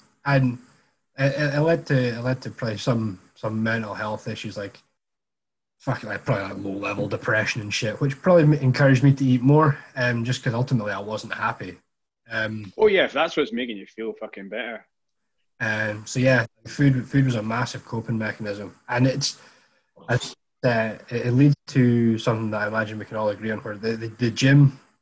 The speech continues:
Speaker 1: for all of us is probably being a bit of a, almost like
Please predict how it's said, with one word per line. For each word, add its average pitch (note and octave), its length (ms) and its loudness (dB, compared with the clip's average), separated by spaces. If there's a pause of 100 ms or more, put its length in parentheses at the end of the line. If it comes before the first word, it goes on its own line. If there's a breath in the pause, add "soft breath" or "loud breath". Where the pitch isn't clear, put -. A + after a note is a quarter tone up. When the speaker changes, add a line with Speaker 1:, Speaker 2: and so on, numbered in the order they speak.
(320)
Speaker 1:
for A#2+ 200 -4
all C3+ 180 6
of B2 120 6
us G#2+ 240 -2
is G2+ 80 -12
probably A#2 520 -2
being A2+ 260 0
a G#2 80 0
bit A#2+ 260 2
of A2 180 -4
a, G#2 460 -2 (2000)
almost C#3+ 360 6
like C3 120 0